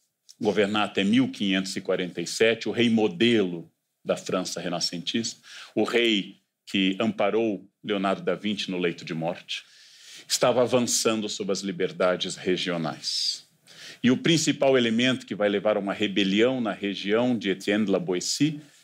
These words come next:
é o avanço da unificação sobre o imposto do sal, chamado gabela, um imposto muito pesado sobre um produto essencial.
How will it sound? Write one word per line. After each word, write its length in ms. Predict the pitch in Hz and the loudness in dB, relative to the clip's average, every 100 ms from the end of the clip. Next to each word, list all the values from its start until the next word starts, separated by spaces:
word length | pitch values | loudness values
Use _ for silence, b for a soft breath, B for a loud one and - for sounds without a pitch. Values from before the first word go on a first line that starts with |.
| B | B
é 60 | - | 0
o 100 | 95 | 2
avanço 540 | 95 95 120 123 - | 2 2 0 0 -4
da 80 | 101 | -2
unificação 760 | 95 98 98 87 90 - 110 107 | -2 -2 -4 -2 -2 -2 -2 -2
sobre 280 | - 90 | -4 -4
o 40 | 92 | -4
imposto 400 | 90 107 107 101 | 0 0 0 -4
do 80 | 82 | -6
sal, 580 | - - 110 123 127 _ _ _ | -2 0 2 0 -2 _ _ _
chamado 500 | - 90 87 90 80 | -12 -6 -2 -2 -2
gabela, 640 | 78 85 76 98 95 101 - _ _ _ _ | -2 -2 2 2 2 -2 -8 _ _ _ _
um 100 | 95 | -4
imposto 380 | 90 104 104 107 | 0 0 0 2
muito 360 | 101 139 147 | 4 4 2
pesado 520 | - 113 92 90 95 | 0 0 2 2 0
sobre 300 | - - 95 | -4 -8 -8
um 60 | 104 | -8
produto 420 | - 95 90 95 | -6 -6 -4 -4
essencial. 720 | 98 - 95 - - 78 - | -2 -2 -4 -4 -2 -2 -4